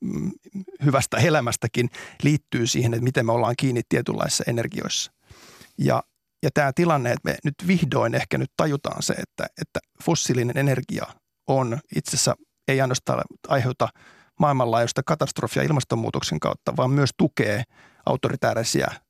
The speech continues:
hallintoja kautta maailman. Ja, ja tää kertoo, että meidän täytyy päästä fossiilisesta energiasta eroon. Ja,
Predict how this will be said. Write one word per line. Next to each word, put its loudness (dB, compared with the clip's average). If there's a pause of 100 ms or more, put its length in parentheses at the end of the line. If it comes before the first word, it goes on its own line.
(200)
hallintoja 0 (460)
kautta -2
maailman. -4 (800)
Ja, 0 (100)
ja -4 (560)
tää 2
kertoo, 0
että -6
meidän 0
täytyy 0 (140)
päästä 0
fossiilisesta -2
energiasta -2
eroon. -2 (480)
Ja, 0